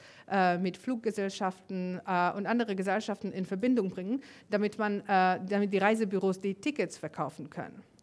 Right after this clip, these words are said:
Stellen Sie sich vor, wenn diese Verbindung nicht mehr da ist. Keine von den Reisebüros auf der ganzen Welt können Tick-, naja, die Reisebüros, die Altea benutzen, können kein Tickets mehr verkaufen.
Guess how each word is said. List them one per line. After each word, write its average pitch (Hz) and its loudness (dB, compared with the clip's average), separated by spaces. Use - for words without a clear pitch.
Stellen 330 -2
Sie 269 -6
sich 214 -6
vor, 220 -2
wenn 196 -6
diese 185 -4
Verbindung 180 -2
nicht 214 -8
mehr 190 -6
da 170 -2
ist. - -16
Keine 285 0
von 220 -4
den 190 -2
Reisebüros 180 -2
auf - -6
der 180 -4
ganzen 247 -2
Welt 180 -2
können 220 2
Tick-, 202 -4
naja, 175 0
die 170 -2
Reisebüros, 180 0
die 170 -2
Altea 185 0
benutzen, 170 -4
können 196 -4
kein 220 -4
Tickets 208 -4
mehr 165 -8
verkaufen. 143 -10